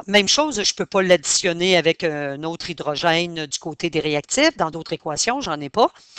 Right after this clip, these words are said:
Par contre, du côté des produits dans la première équation, j'ai six moles de H deux.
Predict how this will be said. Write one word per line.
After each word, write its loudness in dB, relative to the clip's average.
Par 4
contre, 4
du 0
côté 0
des 4
produits 0
dans 6
la 6
première 2
équation, 0
j'ai 4
six 2
moles 4
de 0
H 2
deux. -6